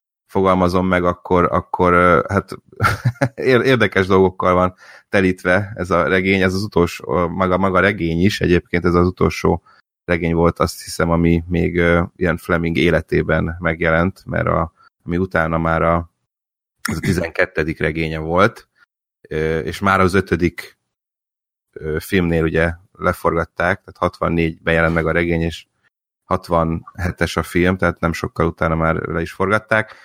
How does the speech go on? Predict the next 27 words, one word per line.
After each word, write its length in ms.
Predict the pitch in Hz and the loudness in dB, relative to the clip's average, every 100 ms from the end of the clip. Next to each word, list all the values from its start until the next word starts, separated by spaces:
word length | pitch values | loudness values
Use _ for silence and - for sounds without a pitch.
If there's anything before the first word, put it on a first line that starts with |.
| _ | _
és 80 | - | -10
utána 360 | 104 92 90 87 | -4 0 2 2
a 500 | 87 85 85 85 - _ _ - - | 2 4 2 0 -8 _ _ -20 -4
Aranypisztolyos 600 | 95 90 - 92 87 - | 0 0 -2 -4 -2 0
férfin, 400 | 85 85 82 - | -2 -2 -6 -8
azt 140 | - | -10
hiszem, 240 | - - - | -6 -6 -4
úgy 100 | 90 | -4
tudom, 240 | 80 80 | -2 -2
hogy 120 | 80 | -2
talán 200 | - 80 | -2 -2
azt 160 | 82 - | -2 -2
már 100 | 80 | -2
nem 120 | 80 | -2
is 160 | 80 - | -4 -4
élte 280 | 80 - 82 | -4 -4 -4
meg 240 | 82 80 | -4 -6
annak 360 | - - 82 - | -8 -6 -6 -4
a 200 | 82 82 _ _ _ _ _ - | -6 -6 _ _ _ _ _ -4
megjelenését, 840 | 98 98 98 98 95 98 95 95 | 0 2 2 2 2 0 0 2
ö, 140 | 95 92 | 2 2
Fleming. 540 | - 107 123 135 131 - _ _ _ _ _ _ | 0 2 4 4 2 -8 _ _ _ _ _ _
Ö, 420 | - 104 107 107 104 | 2 4 6 6 4
úgyhogy 280 | - 110 120 | 2 0 2
ez 60 | |
egy 100 | 120 | 2
kései 640 | 123 123 120 101 92 90 | 2 2 2 2 2 2